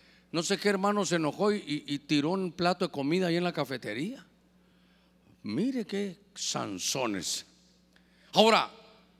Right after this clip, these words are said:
lo que le estoy tratando de decir es que en medio de esas, de esos tropiezos, por eso le digo, cu-, ¿cómo pierde usted su consagración?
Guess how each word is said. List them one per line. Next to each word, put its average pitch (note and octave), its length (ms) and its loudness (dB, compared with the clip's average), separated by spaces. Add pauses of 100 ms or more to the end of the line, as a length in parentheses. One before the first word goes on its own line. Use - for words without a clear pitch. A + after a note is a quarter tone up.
lo E3+ 140 4
que E3+ 140 2
le D#3 80 4
estoy G#3+ 180 4
tratando G#3 500 4
de E3 80 6
decir G3 320 0
es A3+ 440 0
que E3+ 100 0
en D3+ 180 0
medio D4 300 2
de B3+ 120 2
esas, A#3+ 360 0
de G#3 80 0
esos G#3+ 260 0
tropiezos, D#3 760 -2
por E3 160 -6
eso E3 100 2
le G3 100 2
digo, A#3 240 2
cu-, F#3 160 -4 (280)
¿cómo A3 320 2
pierde A3 180 4
usted G3+ 220 0
su F3+ 120 -6
consagración? F3 760 -2